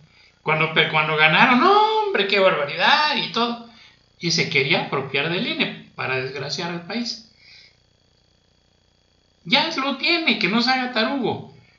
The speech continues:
Todos dicen que no, que el ine, que no, no, no. El ine le pertenece al Caín tabasqueño desde hace veinte años. Fácil. Sí. Nunca lo han tocado.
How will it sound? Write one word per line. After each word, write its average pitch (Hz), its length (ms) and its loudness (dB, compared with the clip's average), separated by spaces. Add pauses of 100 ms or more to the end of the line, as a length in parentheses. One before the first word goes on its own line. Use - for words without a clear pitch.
(280)
Todos 254 320 2
dicen 262 320 4
que 165 120 2
no, 190 100 2 (220)
que 196 80 6
el 180 120 6
ine, 254 260 2
que 165 120 -2
no, 208 140 -2
no, 196 100 -4
no. 190 180 -2
El 240 220 2
ine 302 160 -2
le 220 180 4
pertenece 180 1300 0
al 175 280 -2
Caín 190 420 2
tabasqueño 185 840 -2 (260)
desde 147 260 -4
hace - 420 -2 (260)
veinte 127 440 -12
años. - 440 -20 (600)
Fácil. - 360 -12 (800)
Sí. - 240 -12 (640)
Nunca 214 720 0
lo 147 140 -4
han 156 180 -4
tocado. 110 460 -14